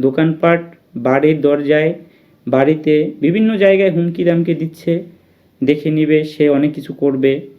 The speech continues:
আমরা এই হুমকি ভয়ে পাই নাই। এই শুক্রবারে আমার আব্বা বলছে, "টাকা আমি আর দিবই না, এ টাকা কেন আমি দিব, এটা মসজিদের টাকা, মসজিদে খরচ করেছি।" তো সেক্ষেত্রে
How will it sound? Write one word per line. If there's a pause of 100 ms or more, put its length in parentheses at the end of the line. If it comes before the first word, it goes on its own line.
(440)
আমরা
এই
হুমকি
ভয়ে
পাই
নাই। (880)
এই
শুক্রবারে
আমার
আব্বা
বলছে,
"টাকা
আমি
আর
দিবই
না, (720)
এ
টাকা
কেন
আমি
দিব,
এটা
মসজিদের
টাকা,
মসজিদে
খরচ
করেছি।" (540)
তো
সেক্ষেত্রে